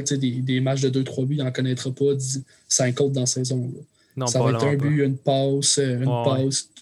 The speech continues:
Speaker 1: peut-être deux buts, mais, mais je pense qu'il va apporter un bon plus offensif aux Canadiens.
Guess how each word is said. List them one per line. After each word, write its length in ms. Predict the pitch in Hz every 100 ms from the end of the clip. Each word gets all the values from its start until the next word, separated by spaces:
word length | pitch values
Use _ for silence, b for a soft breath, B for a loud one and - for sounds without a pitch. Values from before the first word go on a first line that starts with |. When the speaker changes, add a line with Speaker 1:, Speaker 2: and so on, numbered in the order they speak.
| _ _ -
Speaker 1:
peut-être 320 | 139 147 135
deux 220 | 151 143
buts, 360 | 139 151 147 151
mais, 280 | 135 117 131 b b b b _ _ _ _ _ - _ _ 135
mais 80 |
je 80 | 131
pense 220 | - 156
qu'il 140 | - 139
va 80 | 127
apporter 360 | 123 123 -
un 240 | 139 127 120
bon 300 | 123 135 127
plus 340 | - 135 135
offensif 420 | 120 120 127 123
aux 60 | 127
Canadiens. 440 | 120 117 123 123